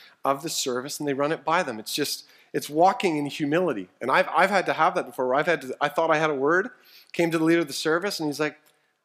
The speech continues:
"I don't think that's for right now, Paul." And in that moment, I've gotta, I had to go, "Okay, I've gotta just humble myself." And I thought I'd really heard from the Lord, and the leader was like, "I, I just, I'm not sure about that."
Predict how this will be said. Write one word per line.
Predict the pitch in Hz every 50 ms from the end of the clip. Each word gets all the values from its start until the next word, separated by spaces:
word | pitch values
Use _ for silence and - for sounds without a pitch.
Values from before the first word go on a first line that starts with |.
| _ -
"I | - 135 156
don't | 160 147
think | 165 170
that's | 160 165 156 -
for | - 156 151
right | 156 135
now, | 156 160 160
Paul." | 160 - 120 110 104 107 _ _ _ _ _ _ _ _ _ _ _ _ _ _ _ _ _ _ _ -
And | 135 147
in | 147 151
that | 160 175 180 185
moment, | 180 175 190 208 202 180 156 147 - - -
I've | 160 151 151 147
gotta, | 160 160 156 151 143 135 -
I | 147 151
had | 160 156 - -
to | 143
go, | 147 143 135
"Okay, | 123 - - - 131 160 190 - _ _ _ _ _ _ _ _ _ _ _ - _ _ _ _ _ _ _ _ _ _ _ _ -
I've | - 123 110
gotta | - 135 131 131
just | 123 123 127 - -
humble | - 123 135 143 151
myself." | 151 151 151 151 - - 143 143 175 180 - - - _ -
And | 135 123 120 110 117
I | 123 135
thought | 139 - - 135 135
I'd | 135 127 123
really | 123 131 135 143
heard | 139 - 147 143 143 139
from | - 143
the | 139 139
Lord, | 131 127 131 143 170 196 185
and | 147 123 117 _ _ _ _ _ _ _
the | - 120
leader | 127 127 127
was | 123 117 -
like, | 131 120 - _ -
"I, | - - - - - 127
I |
just, | 123 127 120 - - -
I'm | 107 117 131
not | 139 139 -
sure | - - 160 180
about | 190 151 117 101 -
that." | - 104 98 101 _